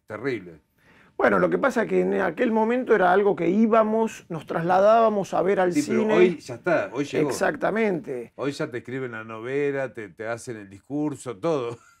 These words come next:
Speaker 2: Hoy ya están acá, pero por eso te digo, también depende cuál es la intención que se le dé, como todo, qué clase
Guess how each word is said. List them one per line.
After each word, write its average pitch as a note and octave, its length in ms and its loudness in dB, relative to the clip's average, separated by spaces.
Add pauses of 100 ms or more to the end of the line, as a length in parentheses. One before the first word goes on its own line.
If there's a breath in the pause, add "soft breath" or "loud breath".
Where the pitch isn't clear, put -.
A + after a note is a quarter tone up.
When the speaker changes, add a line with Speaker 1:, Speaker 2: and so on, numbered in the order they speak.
(280 soft breath)
Speaker 2:
Hoy B3+ 160 4
ya A#3 140 4
están E3 240 -4
acá, E3+ 420 2
pero D#3 180 -4
por A3 100 -4
eso A#3+ 220 -2
te F#3+ 140 -2
digo, G#3+ 260 4
también G3 540 0
depende G3+ 500 2
cuál G#3 420 0
es G3+ 160 4
la F#3 140 2
intención E3+ 1040 -2 (340 soft breath)
que D3 120 -10
se D3 180 -6
le D3 160 0
dé, F#3+ 300 4
como A3+ 240 0
todo, B2+ 560 2
qué A#3+ 180 0
clase G3+ 720 0